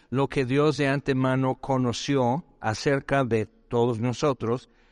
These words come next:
elegidos según la presciencia de Dios Padre, en santificación del Espíritu para obedecer y ser rociados con la sangre de Jesucristo. Entonces, elegidos para obedecer, que es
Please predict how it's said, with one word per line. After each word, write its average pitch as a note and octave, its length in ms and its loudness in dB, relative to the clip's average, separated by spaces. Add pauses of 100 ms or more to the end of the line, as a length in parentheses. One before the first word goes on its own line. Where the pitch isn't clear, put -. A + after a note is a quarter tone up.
(100)
elegidos C3+ 680 0
según C#3+ 320 0
la C#3+ 120 0
presciencia F3+ 840 0
de D3+ 140 2
Dios D3+ 260 0
Padre, A#2+ 480 0 (420)
en C3+ 160 0
santificación C#3+ 1080 0
del C3+ 160 0
Espíritu B2+ 720 -2
para B2+ 240 4
obedecer B2 720 0 (260)
y C3+ 140 -2
ser D#3+ 240 2
rociados D3 880 0 (300)
con C3 180 0
la A#2+ 140 2
sangre C3+ 420 0
de A#2 160 2
Jesucristo. B2+ 880 -4 (540)
Entonces, D3 640 2
elegidos D3 640 0
para C#3 320 2
obedecer, C3+ 760 0
que C3+ 220 -2
es C#3+ 180 -4